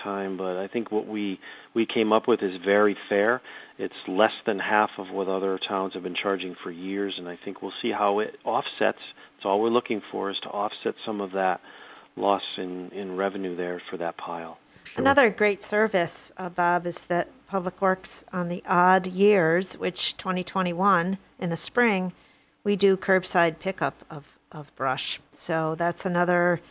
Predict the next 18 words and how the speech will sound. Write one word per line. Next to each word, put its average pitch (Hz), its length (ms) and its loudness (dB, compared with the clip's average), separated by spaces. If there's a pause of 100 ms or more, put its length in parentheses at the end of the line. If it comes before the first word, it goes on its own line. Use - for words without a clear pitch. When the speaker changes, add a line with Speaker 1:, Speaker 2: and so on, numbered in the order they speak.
(220)
Speaker 3:
service 190 600 4
that 175 240 4
you 185 160 0
provide 165 520 2
to - 140 -10
our 156 160 -2
residents, 185 800 0
and 165 220 -4
that'll 165 240 0
be, 165 400 -2
as 160 160 -8
I 160 60 -4
said, 156 240 -4
in 156 80 -4
the 151 60 -12
spring 160 320 -4
of 156 140 -12
twenty 156 340 -8